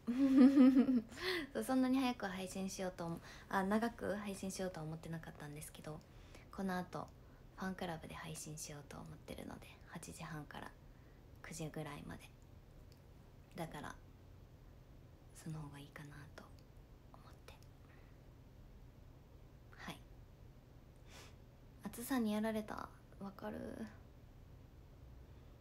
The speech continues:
気をつけてくださいね、本当に。水分補給とか、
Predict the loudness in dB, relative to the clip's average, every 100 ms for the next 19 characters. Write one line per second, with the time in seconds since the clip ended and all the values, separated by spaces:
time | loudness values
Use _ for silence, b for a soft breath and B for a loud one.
0 | -12 -4 -4 -2 -4 -2 -2 -2 -4 -4
1 | -6 -6 -6 -6 -6 -6 -10 -16 -16 -16
2 | -16 -16 -16 -16 -16 -16 -10 -4 -2 -2
3 | -2 -2 -2 -6 -8 -8 -8 -10